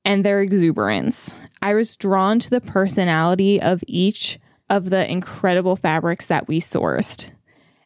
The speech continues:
and matched each piece to the personality of the characters. I created a pile of Geronicus fabrics, Journey fabrics, et cetera. The designs then came to life when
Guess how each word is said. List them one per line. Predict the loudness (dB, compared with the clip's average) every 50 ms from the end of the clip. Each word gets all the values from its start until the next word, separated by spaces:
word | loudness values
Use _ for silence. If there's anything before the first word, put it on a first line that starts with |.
| _ -4
and | 0 0 2 2 2 0
matched | 0 0 0 -2 -2 -4 -8 -10 -10 -12 _ -6
each | -2 0 0 0 -2 -6 -8
piece | -4 0 0 2 2 2 0 -2 -6 -2
to | 0 0
the | 0 0
personality | -2 -2 -2 -2 0 0 0 0 0 2 0 2 2 2 0
of | 0 0
the | -4 -6
characters. | -4 -2 -2 -2 -2 -2 -4 -6 -4 -2 -2 -2 -4 -6 -10 -14 _ -4
I | -4 -4
created | -4 -4 -2 0 0 2 0 0 -2 -4 _ _ _ -4
a | -4 -4
pile | -4 -4 -4 -2 0 0 2 2 0 0 0 -2 -6 _ -20 _ _ _ _ _ _ -2
of | 0 0 0 -2 -4 -4
Geronicus | -4 -2 0 0 0 0 0 -2 -2 -4 -4 -2
fabrics, | -4 -2 -2 0 0 0 0 0 -2 -6 -10 -2
Journey | 0 0 2 2 2 0
fabrics, | 0 0 0 0 2 0 0 -2 -2 -4 -10 -6 -6
et | -6 -6
cetera. | -2 -4 -4 -4 -2 -2 -2 0 0 0 0 -2 -4 _ _ _ _ _ -2
The | -2 0
designs | 2 0 0 0 0 0 2 2 2 2 0 0
then | -2 0 0 0 -2
came | -4 -2 -2 0 0 2
to | 2 2
life | 2 2 2 2 2 0 -2 -4 -8 -4
when | -2 0 0 2 2 0 -2